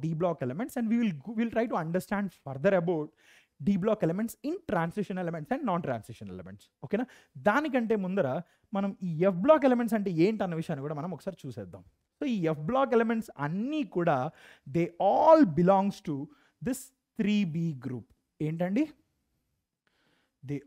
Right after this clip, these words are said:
all belongs to three B group అన్నమాట. So,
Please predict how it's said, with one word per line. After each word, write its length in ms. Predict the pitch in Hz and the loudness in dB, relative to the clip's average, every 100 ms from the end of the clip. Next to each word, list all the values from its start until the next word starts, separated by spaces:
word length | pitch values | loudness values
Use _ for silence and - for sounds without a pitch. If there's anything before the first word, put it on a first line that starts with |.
| - 196 | -2 4
all 220 | 233 233 170 | 6 6 4
belongs 300 | 160 156 - 285 | 2 0 -4 -6
to 40 | 392 _ _ _ _ _ _ | -6 _ _ _ _ _ _
three 180 | 180 190 160 | -6 -4 -2
B 140 | 170 135 | -4 -4
group 180 | 135 120 | -8 -8
అన్నమాట. 260 | 101 98 92 - _ _ | -12 -12 -16 -20 _ _
So, 60 | _ | _